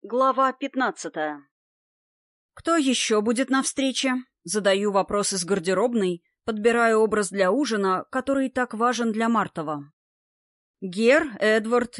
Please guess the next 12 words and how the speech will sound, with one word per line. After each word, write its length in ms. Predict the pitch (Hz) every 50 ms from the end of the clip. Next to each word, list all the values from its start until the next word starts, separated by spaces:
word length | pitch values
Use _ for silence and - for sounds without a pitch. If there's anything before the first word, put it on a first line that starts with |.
| - -
и 240 | 240 220 190 170
Инна. 460 | 156 156 156 156 156 156 156 147 151 _ _ _ _ _ _ _ _ -
А 180 | 220 220 214
Инна 380 | 208 202 202 202 208 214 220 214
в 60 | 196
роли 260 | 220 226 226 220 220
стенографистки?» 1000 | 214 - - 233 226 220 202 220 214 208 - 320 381 - - _ - 185 165 156 156 _ _ _ _ _ _ _ _
Ухмыляюсь, 760 | - 302 277 285 277 269 247 254 302 330 269 190 - - - -
предвкушая 680 | - 214 208 - - 208 196 - - 226 226 233 208 185
показательное 760 | - 208 - 214 208 180 208 214 208 - 214 202 208 202 196
выступление 600 | 185 202 - - 226 202 - 208 196 190 190 202 196
помощницы. 840 | 233 233 226 202 170 - - 165 151 - - 165 156 151 151